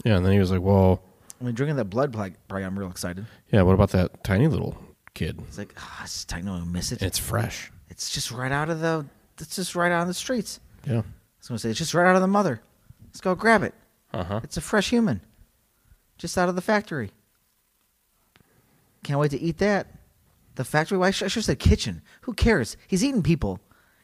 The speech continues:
Speaker 2: He might have ate a small child.
Speaker 1: Yeah. Well, he disappeared into
Speaker 2: The abyss?
Speaker 1: France.
Speaker 2: Okay.
Speaker 1: Uh,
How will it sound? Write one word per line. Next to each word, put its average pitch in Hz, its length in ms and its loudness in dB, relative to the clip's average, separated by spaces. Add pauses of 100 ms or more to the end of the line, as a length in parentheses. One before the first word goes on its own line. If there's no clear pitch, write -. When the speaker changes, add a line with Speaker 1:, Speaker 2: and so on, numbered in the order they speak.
Speaker 2:
He 180 80 -2
might 247 140 6
have 247 80 6
ate 196 60 6
a 87 60 6
small 156 240 4
child. - 360 -2 (440)
Speaker 1:
Yeah. 90 220 6 (880)
Well, 147 220 4 (180)
he 127 160 2
disappeared 120 680 6 (1000)
into 87 720 4 (400)
Speaker 2:
The 113 120 0
abyss? 110 600 0
Speaker 1:
France. - 600 -6 (120)
Speaker 2:
Okay. 113 420 0 (680)
Speaker 1:
Uh, 73 480 0